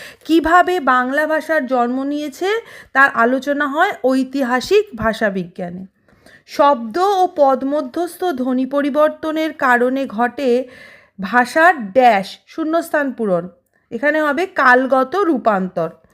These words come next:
সমকালীন প্রচলিত ভাষার গঠন রীতি নিয়ে আলোচনা করে বর্ণনামূলক ভাষাবিজ্ঞান। বর্ণনামূলক ভাষাবিজ্ঞানের সূত্রপাত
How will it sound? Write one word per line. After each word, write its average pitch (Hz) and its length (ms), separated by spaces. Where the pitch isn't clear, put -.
সমকালীন 370 960
প্রচলিত 320 580
ভাষার 285 600
গঠন 247 560
রীতি 320 340
নিয়ে 302 220
আলোচনা 262 520
করে 285 420
বর্ণনামূলক 277 1000
ভাষাবিজ্ঞান। 190 800
বর্ণনামূলক 359 840
ভাষাবিজ্ঞানের 311 840
সূত্রপাত 302 720